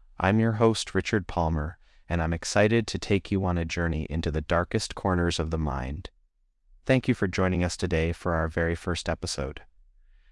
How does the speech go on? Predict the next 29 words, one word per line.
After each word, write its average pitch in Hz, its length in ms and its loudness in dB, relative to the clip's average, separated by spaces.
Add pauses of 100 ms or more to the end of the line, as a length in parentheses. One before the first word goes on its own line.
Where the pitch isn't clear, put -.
(100)
Making 98 380 2
this 92 120 2
podcast 104 800 0 (440)
has 90 220 0
long 90 300 4
been 117 160 4
a 117 80 4
dream 101 260 2
of 80 160 -2
mine 71 380 -4 (480)
that 78 140 0
I've 82 220 0
put 98 160 2
off 82 220 4
for - 160 -6
far 90 300 2
too - 180 -4
long. 85 420 -2 (600)
If - 160 -4
you 104 100 6
end 117 160 4
up 117 140 2
enjoying 98 460 2
today's 87 340 0
episode, 82 600 -2 (420)
please 98 340 2
remember 87 360 2
to - 140 -4
like, 78 440 -2